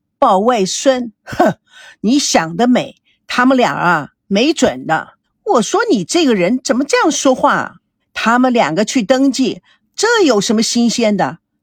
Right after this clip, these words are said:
去登记几次了？五次？叶枫不满意的斜看了一眼孙正。“哎，你说话怎么这么样的没边呢？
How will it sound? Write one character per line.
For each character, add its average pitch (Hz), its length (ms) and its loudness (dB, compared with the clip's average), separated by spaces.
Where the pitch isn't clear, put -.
去 349 200 -2
登 320 180 0
记 285 140 0
几 185 160 -2
次 247 260 0
了？ 196 200 -2
五 196 180 2
次？ 359 300 0
叶 320 140 -2
枫 349 280 -2
不 370 100 2
满 175 240 -2
意 208 140 0
的 156 100 -2
斜 208 260 -2
看 330 200 -6
了 285 80 0
一 196 40 -2
眼 151 140 -8
孙 185 300 -6
正。 175 180 -10
“哎， 339 220 0
你 254 100 0
说 320 240 0
话 349 160 0
怎 226 140 -4
么 170 100 -4
这 508 280 0
么 302 60 2
样 220 140 0
的 202 60 0
没 170 220 0
边 170 280 0
呢？ 127 200 -6